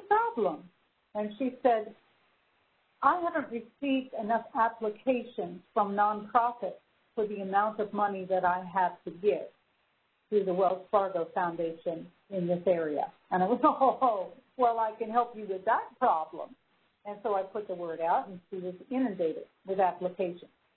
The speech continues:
But the point is, there are resources available. So take a look at what your major financial institutions are, are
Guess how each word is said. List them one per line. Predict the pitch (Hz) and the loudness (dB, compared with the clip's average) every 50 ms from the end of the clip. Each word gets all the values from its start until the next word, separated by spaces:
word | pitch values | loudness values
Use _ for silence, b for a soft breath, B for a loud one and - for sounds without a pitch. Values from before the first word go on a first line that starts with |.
| _ _ _ - | _ _ _ 2
But | 277 294 285 | 2 2 2
the | 294 | 2
point | 277 - - 320 320 311 302 294 320 | -4 0 2 2 2 2 0 -2 -2
is, | 320 311 302 277 - _ _ _ - 208 196 | -2 -2 -2 -4 -8 _ _ _ -18 -6 0
there | 254 269 269 262 | 2 2 2 2
are | - 269 262 254 262 254 | 2 2 2 2 0 -4
resources | 269 294 311 - _ - 214 190 190 185 - - 190 190 - - | -6 -8 -8 -10 _ -10 -8 -8 -8 -10 -10 -12 -12 -12 -10 -10
available. | 285 190 208 226 226 226 220 208 - - 120 - _ _ _ _ _ _ _ - | -6 0 0 2 2 2 0 -2 -2 -6 -10 -10 _ _ _ _ _ _ _ 0
So | - 240 233 220 226 220 220 _ _ - | 2 2 4 2 0 -4 -8 _ _ 0
take | 294 302 302 | 0 2 4
a | 311 | 2
look | 294 285 320 330 330 277 | 2 2 2 0 2 2
at | 247 - - | 0 2 4
what | 208 214 214 214 - | 2 2 2 2 -2
your | 220 214 214 202 190 185 - _ _ _ - | 0 2 2 2 2 -2 -8 _ _ _ -8
major | 196 208 208 196 196 196 180 185 - | -2 0 0 0 0 -2 -4 -2 0
financial | - 190 185 185 185 185 180 175 - 180 170 - 202 | 0 0 0 0 -2 -4 -4 -2 -2 -2 -2 -2 -8
institutions | 190 180 180 - - - 180 - - - 185 180 - - 180 165 165 - | -8 -8 -8 -8 -8 -10 -8 -6 -2 -2 -2 -2 -4 -8 -8 -8 -6 -4
are, | 180 170 170 - _ _ - | -4 -4 -4 -6 _ _ 0
are | 180 175 175 | 2 2 2